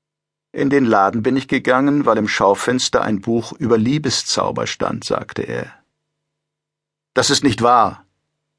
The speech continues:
Ich warf das Buch auf den Tisch, als könne es jeden Augenblick in meinen Händen Feuer fangen. Es geht immer noch um Irmina?" Er brauchte gar nichts zu sagen. Sein Gesicht war Antwort genug. Ich hob die Hände,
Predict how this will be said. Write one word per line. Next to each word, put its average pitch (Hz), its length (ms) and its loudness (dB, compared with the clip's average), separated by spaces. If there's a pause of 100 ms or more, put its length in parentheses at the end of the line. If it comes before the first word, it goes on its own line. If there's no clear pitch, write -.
(120)
Ich 101 160 -4
warf 120 160 2
das 117 160 -2
Buch 131 240 0
auf 123 100 0
den 120 200 -2
Tisch, - 280 0 (300)
als - 200 0
könne 131 220 2
es 123 140 0
jeden 123 200 2
Augenblick 113 440 0
in 117 80 2
meinen 104 260 2
Händen 110 300 -2
Feuer 101 260 2
fangen. - 380 -8 (500)
Es - 180 -2
geht 107 280 -2
immer 143 200 2
noch 151 180 2
um 156 140 0
Irmina?" 160 560 2 (1160)
Er 170 100 0
brauchte 113 280 2
gar 101 160 0
nichts - 160 -2
zu - 80 0
sagen. 131 420 0 (560)
Sein 139 300 2
Gesicht 123 560 -2
war 120 200 0
Antwort 120 360 0
genug. 104 460 -2 (1120)
Ich - 180 0
hob 113 180 2
die 117 120 0
Hände, 120 400 0